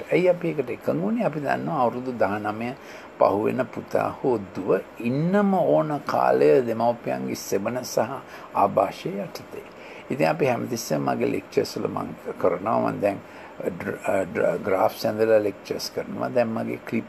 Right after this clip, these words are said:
දෙකක් තියෙනවා මගේ ටයිම්ලයින් එකෙත්, YouTube චැනල් එකෙත්, සාන්ත තෝමස්, සේන්ට් තෝමස් කොලෙජ් is my school. ඒකේ ළමයින්ට කරපු එක ඉංග්‍රීසියෙන් තිබෙනවා.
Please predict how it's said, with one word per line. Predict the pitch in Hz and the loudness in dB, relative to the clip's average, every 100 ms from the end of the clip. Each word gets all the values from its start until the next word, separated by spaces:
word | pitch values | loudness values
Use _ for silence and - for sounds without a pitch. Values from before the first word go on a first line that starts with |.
| - | -2
දෙකක් | 127 135 - | 0 0 -4
තියෙනවා | - - 64 64 | -8 -6 -4 -4
මගේ | 62 62 | -2 -2
ටයිම්ලයින් | 60 - 57 60 60 120 120 | -2 -4 -4 -4 -4 -4 -6
එකෙත්, | 123 - 180 - - - - - | -4 -4 -4 -8 -18 -18 -14 -2
YouTube | 120 143 143 165 151 151 | 4 6 4 2 2 0
චැනල් | - - 147 139 113 92 | -10 -2 0 2 0 -4
එකෙත්, | - 151 170 | -4 -4 -4
සාන්ත | - 120 123 120 - | -6 -2 -2 -2 -6
තෝමස්, | - 123 123 127 - - | 0 0 0 -6 -10 -12
සේන්ට් | - 110 110 | -4 -2 0
තෝමස් | 117 117 110 - | -2 -2 -6 -10
කොලෙජ් | - 113 113 104 | 4 4 4 -4
is | 95 | -8
my | - 95 | -8 -10
school. | - - 196 160 - - - - - - | -10 -2 2 2 0 -12 -16 -16 -14 2
ඒකේ | 139 147 - | 2 2 0
ළමයින්ට | 151 127 123 113 101 | 2 2 2 0 -2
කරපු | 101 107 101 | 2 0 0
එක | 101 101 | -6 -6
ඉංග්‍රීසියෙන් | 90 107 135 - 92 76 | -6 -2 -2 -2 -8 -10
තිබෙනවා. | - - - 131 180 | -12 -10 -8 -6 -6